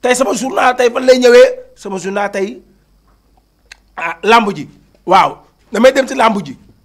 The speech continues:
Démb gis ngeen lamb ji lu fa xew. Démb gis ngeen stade. Stade ba daa fa del démb. Ah, ñëpp di seetaan, ñëpp bég, ñëpp kontaan. Waaye amateur yi dese nañoo kontaan bu baax a baax à cent pour cent.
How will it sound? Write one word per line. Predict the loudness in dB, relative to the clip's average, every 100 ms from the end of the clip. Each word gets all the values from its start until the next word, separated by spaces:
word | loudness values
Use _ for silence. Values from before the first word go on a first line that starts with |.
| _ -2
Démb | 4 4 2 -4 -18 _ _ -20 -20 _ -8
gis | -6 -2
ngeen | 0
lamb | 2 0 0
ji | 2
lu |
fa | 2
xew. | 2 -2 -2 _ -20 2
Démb | 4 6 2 -6 -18 -20 -16
gis | -8 -2
ngeen | -2 -2 -4
stade. | -4 -6 -16 _ _ -10
Stade | -4 0
ba | 2
daa | 2
fa | 0 -4
del | 2 2 2 0
démb. | 0 -2 -14 _ _
Ah, | 0 0 -2 -16 _
ñëpp | 0 0 0
di | -4
seetaan, | 0 0 2 -2 -6 _ -10
ñëpp | 0 0 0 2
bég, | 2 2 -8 _ -4
ñëpp | -4 0 2
kontaan. | 2 2 -2 -2 -14 -2
Waaye | 0 0
amateur | 0 2 2 2 0
yi | 0 -6 _ _ 0
dese | 2 4
nañoo | 2 2 -2 -4 _ _
kontaan | 4 4 4 2
bu | 2
baax | 4 4 4
a |
baax | 2 2
à | 0
cent | 2 2
pour | 2 -6
cent. | -6